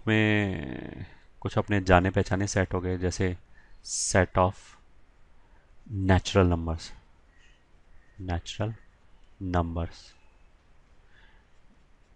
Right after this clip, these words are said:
नेचुरल नंबर तो डिस्क्रीट वैल्यूज आती हैं, जैसे नेचुरल नंबर में एक आएगा, फिर दो आएगा, फिर तीन आएगा, दो के बाद सीधा तीन आएगा,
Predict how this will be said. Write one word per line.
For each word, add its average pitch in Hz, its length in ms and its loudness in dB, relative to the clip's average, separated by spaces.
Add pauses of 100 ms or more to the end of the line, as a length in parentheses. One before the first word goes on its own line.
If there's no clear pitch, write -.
(360)
नेचुरल 92 420 4
नंबर 104 220 4
तो 117 120 0
डिस्क्रीट 110 560 2
वैल्यूज 95 380 8
आती 90 260 4
हैं, 98 120 -8 (260)
जैसे 92 320 -2 (300)
नेचुरल 98 300 6
नंबर 98 160 4
में 95 120 -2
एक 95 280 4
आएगा, 92 280 4 (280)
फिर 104 200 2
दो 90 140 2
आएगा, 90 320 2 (240)
फिर 101 100 -4 (100)
तीन 95 220 -2
आएगा, 90 260 0 (420)
दो 98 140 6
के 107 100 4
बाद 104 120 10
सीधा 104 240 4
तीन 101 260 2
आएगा, 82 240 2